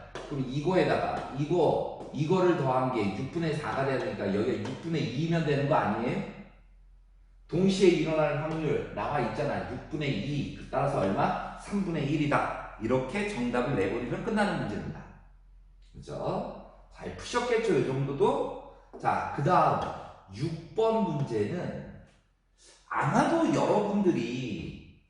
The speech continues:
이 문제를 접근하는 방식은 좀 어떤 뭐 한 칠십 퍼센트는 선생님 말한 쪽으로 갔을 거고 또 삼십 퍼센트의 학생들은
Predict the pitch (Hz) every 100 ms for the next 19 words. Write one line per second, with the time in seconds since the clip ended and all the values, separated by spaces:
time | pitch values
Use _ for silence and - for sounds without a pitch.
0 | _ - - 147 196 220 247 262 262 254
1 | - - - - - - 302 302 302 294
2 | - 156 165 - 339 269 254 - - -
3 | - - - - 180 156 - - 120 131
4 | - 180 143 110 101 - - 151 143 135
5 | - 302 294 302 254 208 190 165 180 202
6 | 240 254 - - 208 202 139 - 131 143
7 | 131 139 - - - 117 175 - - -
8 | - - - 139 135 233 254 - 233 214
9 | 202 185 165 151 - 127 143 196 - -